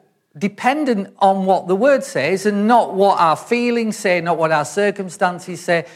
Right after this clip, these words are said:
and not what other people say. And so they were the three core values, and we used to define them like this because it was easy to remember. A church full of his love, full of his presence, and full of his word. And,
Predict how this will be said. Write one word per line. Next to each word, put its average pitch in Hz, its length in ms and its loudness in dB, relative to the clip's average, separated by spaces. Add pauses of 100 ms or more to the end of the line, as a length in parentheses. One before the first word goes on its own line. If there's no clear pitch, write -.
(180)
and 196 140 0
not 190 180 2
what 180 200 2
other 160 160 -2
people 196 400 -2
say. 120 340 -6 (960)
And 196 120 0
so 247 140 4
they 285 160 2
were 339 140 2
the 254 80 0
three 254 260 0
core 220 240 2
values, 202 320 2
and 208 100 2
we 240 120 0
used 294 180 -4
to 285 80 -8
define 220 460 2
them 196 120 -2
like 185 220 2
this 170 240 -2
because 175 240 -4
it 156 100 -4
was 170 160 -4
easy 214 320 -2
to 196 120 -4
remember. 151 380 -2
A 147 80 0
church 254 420 0
full 285 240 -2
of 269 100 -2
his 262 160 -4
love, 165 380 2 (240)
full 269 200 0
of 254 80 0
his 226 160 -2
presence, 160 560 -4
and 147 100 -8
full 170 180 -4
of 156 80 -4
his 143 160 -6
word. 131 340 0 (1160)
And, 202 200 -2